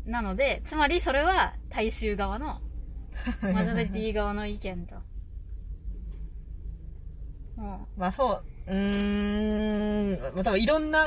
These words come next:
Speaker 2: 陰謀論の人たちがいる、
Speaker 1: うん。
Speaker 2: やってると思う、人たちがいると思うんだけど、そうね。
Speaker 1: うん。
Speaker 2: ある種の人たちは。
Speaker 1: そう。
Speaker 2: そ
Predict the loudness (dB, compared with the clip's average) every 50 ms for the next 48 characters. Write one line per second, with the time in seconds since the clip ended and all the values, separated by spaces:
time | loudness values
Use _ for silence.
0 | 4 2 0 0 0 4 8 10 10 10 10 6 4 2 0 -4 -4 -2 0 2
1 | 2 2 2 2 2 2 0 0 0 -2 -4 -2 -2 -2 -2 -2 -4 -4 -2 0
2 | 0 0 0 -2 -4 -10 -12 -12 -10 -10 -8 -8 -8 -8 -4 -4 -4 -4 -2 -2
3 | -2 -2 0 0 2 2 2 2 2 0 -2 -4 -4 -4 -2 -2 -2 -2 0 2
4 | 2 4 4 2 2 4 4 4 4 2 0 -6 -10 -12 -12 -12 -14 -14 -14 -12
5 | -10 -8 -6 -6 -6 -6 -4 -4 -4 -4 -4 -6 -10 -14 -14 -12 -12 -12 -12 -12
6 | -12 -12 -12 -10 -8 -8 -8 -8 -8 -10